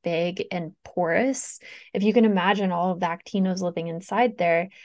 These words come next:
how quickly can they recontaminate your entire space? It's probably pretty fast.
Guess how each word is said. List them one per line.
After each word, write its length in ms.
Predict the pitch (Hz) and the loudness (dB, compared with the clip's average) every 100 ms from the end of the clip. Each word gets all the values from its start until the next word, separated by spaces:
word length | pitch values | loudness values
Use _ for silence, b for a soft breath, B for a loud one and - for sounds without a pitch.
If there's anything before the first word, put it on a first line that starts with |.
| B | B
how 180 | - 254 | 4 4
quickly 480 | 247 - 226 226 185 | 4 2 4 4 2
can 220 | - 196 | 2 0
they 160 | 190 185 | 2 0
recontaminate 1800 | 180 180 196 190 185 185 - _ _ _ - 208 196 190 190 175 - | -4 -2 2 2 2 -4 -8 _ _ _ -8 -6 -2 0 0 -2 -6
your 160 | - 180 | -6 -4
entire 400 | 175 - 180 175 | -6 -2 0 0
space? 440 | 185 - 170 208 | -2 -4 -4 -4
It's 160 | 254 - | -8 -12
probably 520 | - - 208 214 208 202 | -14 -10 -8 -6 -6 -6
pretty 300 | - 165 185 | -8 -12 -12
fast. 520 | - - 220 - | -16 -16 -14 -14